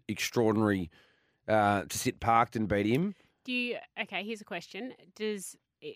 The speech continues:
Speaker 2: if David Moran is in front and Expensive Ego makes a move, does he put the foot down, or does he just try and make it a eight hundred metre dash?
Speaker 1: Really good question. Um, I reckon, I don't think it'll be the m-,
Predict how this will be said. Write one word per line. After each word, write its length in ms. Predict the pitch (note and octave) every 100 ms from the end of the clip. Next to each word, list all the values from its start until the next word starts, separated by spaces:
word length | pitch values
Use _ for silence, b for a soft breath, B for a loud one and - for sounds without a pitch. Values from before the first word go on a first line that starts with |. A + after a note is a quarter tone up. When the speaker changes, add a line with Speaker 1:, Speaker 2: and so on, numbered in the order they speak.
| _
Speaker 2:
if 220 | - G#3+ - _ _ _
David 340 | G#3+ G3+ G3+ F#3+
Moran 320 | F#3 F3+ F3
is 220 | F3+ F#3
in 140 | E3+
front 500 | E3 - F3+ C4 - _ _
and 160 | F3 E3+
Expensive 440 | - - F3+ -
Ego 220 | F3 F3 F3
makes 260 | E3+ -
a 40 | F3
move, 200 | F3 -
does 140 | E3+
he 80 | F3+
put 180 | F#3+ F3
the 60 |
foot 220 | - A#3
down, 300 | - B3+ F4+
or 560 | - F#3+ F3+ F3+ F3+ E3+ - _ _
does 140 | F3+ -
he 80 |
just 200 | E3 E3+
try 220 | - F3 E3
and 200 | E3 D#3+ _ _
make 220 | F3 E3 E3+
it 80 |
a 220 | D3+ C#3+ D#3 _ _ _ _ _ _ _ -
eight 140 | F3
hundred 240 | F3+ F3+ E3
metre 260 | E3 E3+
dash? 500 | E3+ E3 D#3+ - - _ _ _ _ _ _ -
Speaker 1:
Really 240 | A2+ D#3
good 140 | C#3 C3
question. 500 | C#3 C3 - G#2+ - - A#2+
Um, 760 | C3+ C3+ C3+ C3+ C3+ C#3+ C#3+ - -
I 260 | C3+ D3+
reckon, 840 | E3 D3+ D3+ D3 - A#2 A#2+ G3+ C4 B B B _ _ _ _ _ _ _ _ _ _ _ _
I 80 | C#3+
don't 280 | F#3 G#3+ D3+
think 220 | F#3 D#3+
it'll 160 | D#3 C#3+
be 300 | C3+ C3 A#2+
the 140 | G#2
m-, 300 | B2 B2 B2